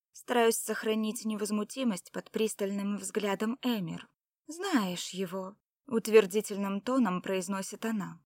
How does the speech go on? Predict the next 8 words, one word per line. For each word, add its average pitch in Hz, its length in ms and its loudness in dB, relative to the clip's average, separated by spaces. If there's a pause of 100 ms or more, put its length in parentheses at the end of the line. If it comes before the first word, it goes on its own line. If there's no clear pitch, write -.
(280)
«Я 349 260 -6
заметила, 349 600 2
как - 260 -4
он 214 160 0
на 208 100 0
тебя 202 320 -2
смотрел». 196 640 -4 (560)
Вздыхаю 233 720 4